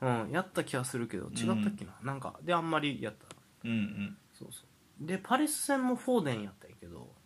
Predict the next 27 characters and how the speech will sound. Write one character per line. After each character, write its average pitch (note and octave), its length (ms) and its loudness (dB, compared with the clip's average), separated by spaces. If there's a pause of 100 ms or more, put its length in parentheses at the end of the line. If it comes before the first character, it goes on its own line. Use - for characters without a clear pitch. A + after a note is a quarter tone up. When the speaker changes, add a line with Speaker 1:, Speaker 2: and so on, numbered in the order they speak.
(100)
Speaker 2:
う A#2 60 -6
ん。 G#2+ 260 -2
Speaker 1:
ち - 80 4
ょ D#4+ 60 6
っ D#4 40 -2
と F#3+ 80 4
や D#3 60 6
っ - 40 -8
ぱ A#2+ 60 -2
相 C3+ 200 2
性 C3 220 -2
が G#2 100 2
良 G2+ 80 0
く G#2 140 -10
な G2 180 -10
い - 40 -16
よ G2 80 -16
ね。 G3 200 -6 (160)
Speaker 2:
う B2 40 -6
ん - 20 0
う A2 40 0
ん G2 260 -2
う A2+ 60 -2
ん。 A2 420 2
Speaker 1:
う G#2 40 -4
ん、 - 40 -8
っ - 20 -10